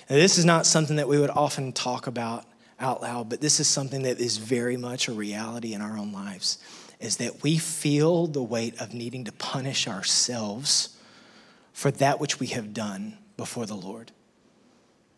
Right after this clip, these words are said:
In our own weakness, in our own failure, in our own sin, decisions that we've made. And yet we have this reminder, right? You have Jesus doing three years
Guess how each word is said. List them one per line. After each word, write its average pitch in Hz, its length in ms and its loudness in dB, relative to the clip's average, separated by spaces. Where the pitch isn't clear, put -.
In 139 140 4
our 147 180 8
own 156 180 6
weakness, 143 500 4
in 131 180 -4
our 131 160 2
own 139 180 2
failure, 123 600 0
in 135 140 2
our 135 180 4
own 135 160 -2
sin, 120 500 0
decisions 143 600 4
that 131 180 0
we've 120 200 -2
made. 110 400 -6
And 131 160 -2
yet 165 200 4
we 185 80 4
have 151 300 0
this - 260 0
reminder, 117 560 -4
right? 139 100 -2
You 147 140 0
have 151 360 2
Jesus 170 460 6
doing 131 300 2
three 147 340 -2
years 131 920 2